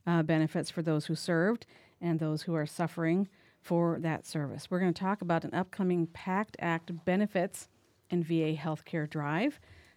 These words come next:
Veterans, their survivors, their caregivers, their advocates from across the region will gather in Sioux Falls for information.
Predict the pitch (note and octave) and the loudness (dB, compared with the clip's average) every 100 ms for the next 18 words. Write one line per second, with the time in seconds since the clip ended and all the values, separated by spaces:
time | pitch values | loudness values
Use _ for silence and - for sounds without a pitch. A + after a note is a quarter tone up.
0 | _ F3 E3 F3 F#3+ G3 D3+ - D#3 D3 | _ -2 0 2 4 2 0 0 0 2
1 | E3 B3+ G#3+ C#3 - - G3+ G3+ A3 A3 | 2 2 0 -2 -2 0 0 2 0 -2
2 | - E3 - F#3 G#3 - A3+ - E3+ D3 | -2 -2 0 -2 -2 -4 -4 -2 -2 -2
3 | - F#3 F3+ - E3 F#3 G3+ G3+ F3+ D#3+ | 0 0 0 -2 -2 0 2 2 2 0
4 | D#3+ E3+ E3+ E3+ E3+ E3 D#3+ F3+ E3 D#3+ | 0 0 2 0 0 0 0 -2 -2 0
5 | F3 A3 - E3 D3 D#3 E3 D#3+ E3+ - | 2 0 -2 -2 -2 -2 0 2 2 2
6 | A#3+ | 0